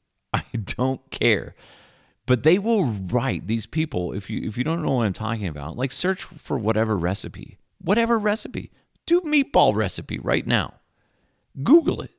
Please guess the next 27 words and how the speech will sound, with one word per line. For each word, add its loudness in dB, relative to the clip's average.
And 4
then 6
you 4
click 0
on 2
the 2
recipe. -6
Unless 2
it's -2
Food -2
Network, -6
usually 0
they -2
get -6
right -4
into -12
it. -12
But, -4
like, 0
these 0
people -4
will -4
write -4
these -6
long -2
ass, -6
like, -8